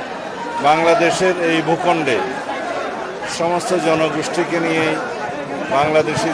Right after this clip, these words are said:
জাতীয়তাবাদের ভিত্তিতে আমরা রাজনীতি করি। আমরা ধর্মের ভিত্তিতে রাজনীতিতে কোনো বিভাজন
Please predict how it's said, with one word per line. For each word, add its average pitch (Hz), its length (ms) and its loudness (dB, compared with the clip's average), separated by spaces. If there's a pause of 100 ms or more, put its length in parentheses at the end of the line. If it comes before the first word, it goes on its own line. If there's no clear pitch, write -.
জাতীয়তাবাদের 139 760 2
ভিত্তিতে 143 420 -2
আমরা 131 220 0 (100)
রাজনীতি - 320 0 (100)
করি। 214 180 0 (2250)
আমরা 170 300 2
ধর্মের 175 520 2
ভিত্তিতে 170 560 0 (720)
রাজনীতিতে 156 720 4
কোনো 160 180 0
বিভাজন 151 540 2